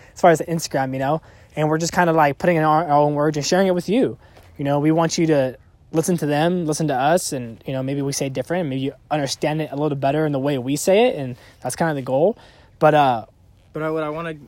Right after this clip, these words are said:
Speaker 1: I
Speaker 2: also clarify is we're not taking other people's content. We're, what we're doing is we're taking the things that we follow and we see every day,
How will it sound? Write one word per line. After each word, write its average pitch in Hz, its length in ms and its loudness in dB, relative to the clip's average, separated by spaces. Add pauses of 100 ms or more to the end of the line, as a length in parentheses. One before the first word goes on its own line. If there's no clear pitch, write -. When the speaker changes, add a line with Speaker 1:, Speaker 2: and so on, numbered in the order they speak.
Speaker 1:
I - 100 -6
Speaker 2:
also 151 380 -10 (240)
clarify 135 560 -4
is 107 140 -10 (260)
we're 139 140 -4
not 160 220 -4
taking 165 440 -6
other 170 160 -2
people's 165 360 -8
content. 175 480 -6 (300)
We're, 143 400 0 (120)
what 123 260 -4
we're 131 140 -2
doing 131 580 -6
is 120 320 -4 (800)
we're 139 220 0
taking 160 460 -4
the 120 80 -4
things 135 420 -10
that 117 180 -6 (200)
we 120 340 -6
follow 95 560 -6 (100)
and 117 240 -8
we 131 200 -4
see 113 300 -8
every 107 240 -8
day, 120 400 -6